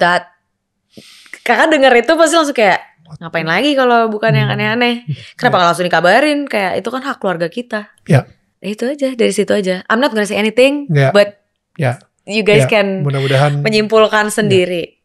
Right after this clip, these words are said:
Speaker 2: Ya.
Speaker 1: Jadi
Speaker 2: Ya.
Speaker 1: kayak aku mau gimana? Aku, dan, dan gini, kita tuh bukan siapa-siapa. Kayak keluarga kita bukan siapa-siapa.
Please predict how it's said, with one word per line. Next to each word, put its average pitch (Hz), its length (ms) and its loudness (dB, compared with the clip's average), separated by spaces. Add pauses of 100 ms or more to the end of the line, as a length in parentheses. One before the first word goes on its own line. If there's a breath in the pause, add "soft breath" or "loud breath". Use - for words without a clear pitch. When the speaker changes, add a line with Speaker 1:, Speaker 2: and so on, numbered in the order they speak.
(100)
Speaker 2:
Ya. 131 160 -6 (320)
Speaker 1:
Jadi 220 160 0
Speaker 2:
Ya. 269 80 -2
Speaker 1:
kayak 269 160 2
aku - 80 -14
mau 330 160 -6
gimana? 180 240 -6
Aku, 208 160 -6
dan, 208 320 0 (560 soft breath)
dan 302 500 2
gini, 147 320 -12 (460)
kita 196 240 -4
tuh 208 80 2
bukan 175 240 -4
siapa-siapa. 151 800 -8 (560 loud breath)
Kayak 151 400 -8
keluarga 165 320 -2
kita 175 340 -4
bukan 160 220 -12
siapa-siapa. 240 1040 -2